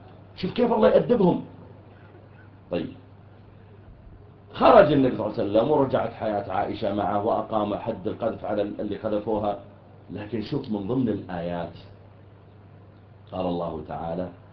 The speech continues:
"إن الذين جاءوا بالإفك عصبة منكم". العصبة يعني من ثلاثة إلى تسعة، هذا عددهم،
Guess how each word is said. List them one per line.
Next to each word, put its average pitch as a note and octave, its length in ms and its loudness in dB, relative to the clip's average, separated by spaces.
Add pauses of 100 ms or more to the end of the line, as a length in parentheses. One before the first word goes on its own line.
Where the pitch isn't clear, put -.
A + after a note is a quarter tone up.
(420)
"إن G2 240 -2
الذين D2+ 640 -6
جاءوا D#2+ 540 -10
بالإفك D2 580 -12 (240)
عصبة G2 680 -4
منكم". D#2+ 460 -6
العصبة B2+ 400 -2
يعني G2 220 -4
من F#2+ 100 -6
ثلاثة G#2 360 -4
إلى E2+ 200 -8
تسعة، - 280 -14 (460)
هذا G3+ 140 -4
عددهم، D#2+ 400 -10